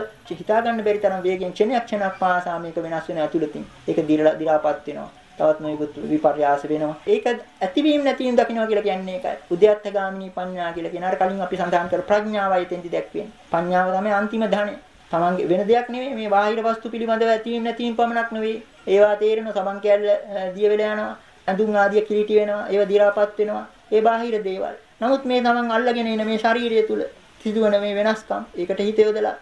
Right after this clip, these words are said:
සතිපට්ඨානය අනු යනකොට ඔන්න තේරෙනවා. මේ පංච උපාදානස්කන්ධ බුදු පියාණන් වහන්සේ ප්‍රකාශ කළ මේ ගොඩවල් පහම. ඒකට ගොඩවල් කියලා කියන්නේත් ඒකයි.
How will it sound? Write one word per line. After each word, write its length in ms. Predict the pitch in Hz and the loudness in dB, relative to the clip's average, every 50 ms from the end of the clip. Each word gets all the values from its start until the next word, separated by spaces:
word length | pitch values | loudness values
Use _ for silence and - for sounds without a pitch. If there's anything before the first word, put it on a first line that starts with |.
| - _ | -16 _
සතිපට්ඨානය 680 | _ - 180 185 202 196 190 190 - 196 202 202 202 202 | _ -4 -4 0 0 0 0 0 -2 -4 -2 0 0 0
අනු 180 | 196 190 202 | 0 0 0
යනකොට 340 | 196 202 196 196 196 190 196 | 0 0 0 0 0 0 0
ඔන්න 160 | 202 196 190 185 | 0 0 0 2
තේරෙනවා. 400 | 185 190 190 185 185 190 - - - - - | 2 2 2 2 0 -2 -6 -6 -8 -10 -4
මේ 180 | - 196 196 | -2 0 2
පංච 240 | 190 190 185 185 - | 2 2 0 -2 -2
උපාදානස්කන්ධ 760 | 190 185 175 175 180 185 175 180 180 - - - 190 185 185 | 0 2 2 2 2 -2 -4 -6 -6 -6 -4 -6 -4 -4 -4
බුදු 160 | 185 202 202 | -6 -6 -8
පියාණන් 340 | 202 196 196 185 185 185 185 | -6 -4 -4 -2 -2 -2 0
වහන්සේ 200 | 180 180 180 180 | 0 0 0 0
ප්‍රකාශ 300 | 185 180 180 175 170 175 | 0 2 2 2 2 2
කළ 120 | 180 180 185 | 0 -2 -2
මේ 120 | 190 185 | -2 -2
ගොඩවල් 340 | 180 180 185 190 180 180 180 | 0 2 4 4 2 2 0
පහම. 300 | - 190 185 190 190 185 - - - | -4 -4 -4 -4 -4 -6 -8 -16 -14
ඒකට 240 | - - 190 185 190 | -8 -4 -2 0 2
ගොඩවල් 320 | 180 185 196 208 208 208 208 | 2 4 4 4 4 4 2
කියලා 220 | 220 220 220 220 | 0 -4 -4 -4
කියන්නේත් 380 | 220 220 214 214 214 214 - 208 | -4 -6 -6 -8 -8 -6 -4 -4
ඒකයි. 340 | 202 202 202 196 196 - | -2 -2 -2 -6 -6 -6